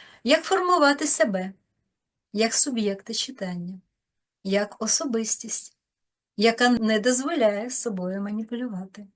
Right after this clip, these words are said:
а також не може бути самому собі дезінформатором, маніпулятором у спілкуванні з іншими людьми.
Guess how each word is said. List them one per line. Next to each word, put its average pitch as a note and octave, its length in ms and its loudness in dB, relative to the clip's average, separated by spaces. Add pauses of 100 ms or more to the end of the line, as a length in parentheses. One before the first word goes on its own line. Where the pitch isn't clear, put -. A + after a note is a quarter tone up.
(600)
а G#3 100 -2
також C4 420 -2
не A3 160 4
може A3+ 400 0
бути G#3 460 -6 (380)
самому A3 480 4
собі A3+ 460 0 (220)
дезінформатором, G3+ 1400 0 (300)
маніпулятором G#3 1000 2
у G3+ 40 -12
спілкуванні A3+ 880 -2 (360)
з F#3 220 0
іншими G#3+ 520 -2 (160)
людьми. F3 460 -8